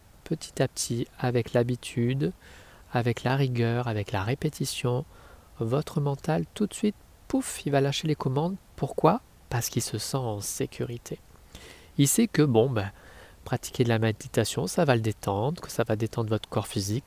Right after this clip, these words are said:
que vous, l'être, votre entièreté que vous êtes, eh bien, vous allez prendre du plaisir. Et donc, eh bien, avec l'habitude, il va vraiment se déposer, se mettre sur le côté.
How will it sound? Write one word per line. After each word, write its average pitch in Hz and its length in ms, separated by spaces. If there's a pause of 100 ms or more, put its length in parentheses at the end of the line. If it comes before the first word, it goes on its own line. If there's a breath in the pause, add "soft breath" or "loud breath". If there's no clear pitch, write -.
que 104 240 (520 loud breath)
vous, 110 380 (440 loud breath)
l'être, 104 580
votre 101 580 (440)
entièreté 110 520 (380)
que 107 100
vous 98 180
êtes, 208 200 (360 loud breath)
eh 127 40
bien, 120 120
vous 107 140
allez 98 160
prendre - 360
du 123 100
plaisir. 123 640 (540 loud breath)
Et 131 100
donc, 139 260
eh 135 60
bien, 131 340 (540 loud breath)
avec 156 340
l'habitude, 120 680 (120)
il 120 140
va 107 140
vraiment 117 520 (480 loud breath)
se 165 360
déposer, 120 800
se - 180
mettre 117 180
sur 120 160
le 107 120
côté. 131 440